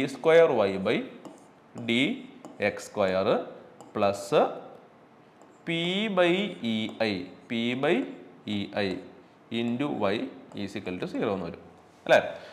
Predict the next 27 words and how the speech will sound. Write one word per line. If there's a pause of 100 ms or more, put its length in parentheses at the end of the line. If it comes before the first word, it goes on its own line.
(180)
അപ്പോൾ
എന്താണ്? (220)
ഒരു
സെക്കൻഡ്
ഡിഗ്രി, (600)
ആ, (540)
ഡിഫറൻഷ്യൽ (120)
ഇക്വേഷൻ്റെ (460)
ഫോമിലായി. (720)
സപ്പോസ് (1040)
നമ്മുടെ
കയ്യിലൊരു (180)
സെക്കൻഡ്
ഡിഗ്രി (200)
ഡിഫറൻഷ്യൽ
ഇക്വേഷൻ
ഉണ്ടെന്ന്
വിചാരിക്കുക. (140)
എന്താണ്? (880)
ഡി (160)
സ്ക്വയർ (120)
വൈ (160)
by (540)
ഡി (160)
എക്സ്
സ്ക്വയർ (300)
plus